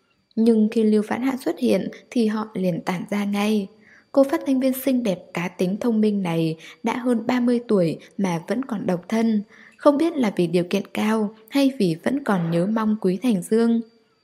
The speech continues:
Dù sao thì, theo thói quen từ trước, việc ghép đôi hai vị này đã trở thành quán tính rồi. "Thế nào rồi, đã đồng ý chưa?" Lưu Vãn Hạ vẫn phóng khoáng như trước,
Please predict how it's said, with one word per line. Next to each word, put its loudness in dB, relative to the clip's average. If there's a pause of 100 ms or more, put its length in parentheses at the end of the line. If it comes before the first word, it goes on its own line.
(300)
Dù 6
sao 0
thì, 0 (140)
theo -2
thói -2
quen -2
từ 2
trước, -2 (280)
việc 4 (140)
ghép -4
đôi 2
hai -2
vị 0
này -2 (200)
đã -6 (100)
trở 0
thành -2
quán -2
tính 0
rồi. 0 (920)
"Thế 4
nào 2
rồi, 2 (180)
đã -4
đồng 2
ý -2
chưa?" 0 (680)
Lưu 6
Vãn -2
Hạ -2
vẫn -4
phóng -2
khoáng -4
như 2
trước, -4